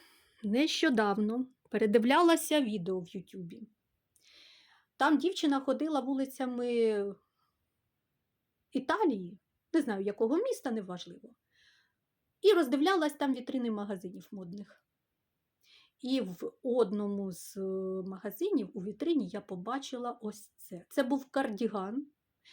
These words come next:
Весь кардіган мені не вдалося зафіксувати на, е, фото з екрану, бо вона його так частково показувала, з-, знизу вверх, зверху вниз. І це насправді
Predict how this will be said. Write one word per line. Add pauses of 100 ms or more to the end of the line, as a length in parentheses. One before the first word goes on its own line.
(220)
Весь
кардіган
мені
не
вдалося
зафіксувати
на, (1000)
е,
фото (300)
з
екрану, (160)
бо
вона
його
так
частково
показувала,
з-,
знизу
вверх,
зверху
вниз. (1000)
І (360)
це
насправді